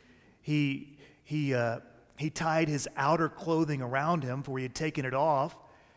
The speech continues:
and he plunged into the sea. Since they were not far from land, about a hundred yards away,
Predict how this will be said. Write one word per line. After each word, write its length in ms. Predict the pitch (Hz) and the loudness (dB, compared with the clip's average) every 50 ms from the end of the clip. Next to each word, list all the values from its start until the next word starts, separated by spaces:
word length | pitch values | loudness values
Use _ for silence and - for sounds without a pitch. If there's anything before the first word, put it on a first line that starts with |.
| _ _ _ - | _ _ _ -6
and 80 | 151 | -4
he 60 | 147 131 | -4 -4
plunged 540 | - - 165 175 185 180 190 190 160 131 | -6 -4 2 4 6 6 6 4 4 4
into 200 | 180 180 - 185 | 2 4 4 4
the 100 | 170 165 | 4 2
sea. 560 | 160 - - 233 220 214 185 143 117 - - - - - _ _ _ _ _ _ _ _ _ _ _ - | 2 0 0 0 0 2 0 0 -2 -6 -14 -20 -20 -20 _ _ _ _ _ _ _ _ _ _ _ -8
Since 260 | - - 180 175 - | -2 0 0 2 4
they 100 | 190 165 | 4 4
were 120 | 160 160 | 4 6
not 340 | 160 180 196 185 185 - - | 6 6 6 6 4 2 2
far 380 | - 190 180 190 175 160 160 151 | 4 6 6 8 8 6 6 4
from 280 | - 165 151 143 139 | 4 2 2 2 2
land, 520 | 139 156 165 185 160 139 127 131 160 196 170 | 2 4 4 4 4 4 2 2 0 0 2
about 240 | 143 143 139 135 | 2 2 2 2
a 60 | 123 127 | 0 -2
hundred 400 | 123 151 175 180 160 156 143 139 | 0 0 2 2 2 0 0 0
yards 380 | 151 151 151 147 151 135 127 | 0 0 2 0 0 0 -2
away, 560 | 139 123 139 156 156 139 127 123 135 160 160 | -2 -2 0 -2 0 0 0 0 -2 -2 -4